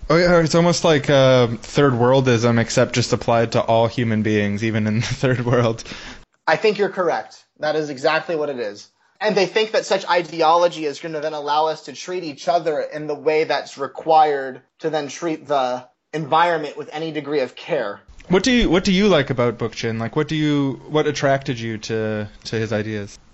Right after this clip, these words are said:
Speaker 2: Post-scarcity anarchism was a way of me pretty much taking a twenty-first century technical understanding and trying to merge it with anarchism. And when I found that,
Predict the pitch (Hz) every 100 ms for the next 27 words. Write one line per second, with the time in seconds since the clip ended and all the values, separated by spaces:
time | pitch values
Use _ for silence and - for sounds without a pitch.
0 | - - 214 - 214 202 214 208 180 170
1 | 160 - 160 165 160 160 131 151 156 151
2 | 147 151 156 143 143 123 131 143 151 147
3 | 151 - _ _ - 202 196 190 165 -
4 | _ _ - 220 214 202 160 165 151 -
5 | 185 185 - 175 - 170 160 - 160 143
6 | - 170 165 160 160 143 139 131 - 147
7 | 131 127 131 127 131 139 170 143 143 160
8 | 151 147 131 143 151 147 147 123 123 120
9 | 139 147 139 - 165 165 139 123